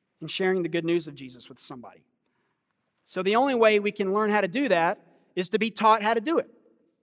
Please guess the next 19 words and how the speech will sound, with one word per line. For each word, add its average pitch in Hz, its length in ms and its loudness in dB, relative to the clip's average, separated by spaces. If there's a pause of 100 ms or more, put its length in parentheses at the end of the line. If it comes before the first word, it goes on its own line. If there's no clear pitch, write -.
(680)
So - 180 -10
be 185 140 -2
looking 185 320 -4
for 147 140 -14
that. 135 240 -10
And 180 120 -4
in 190 120 -2
two 247 200 -4
weeks, - 540 -6
on 165 160 -4
January 208 480 -2
twentieth, 185 500 -6 (1500)
I'm 175 120 -2
going 208 220 2
to 196 100 -4
reveal 196 400 2
to 208 100 -8
the 196 80 -4
church 202 480 -2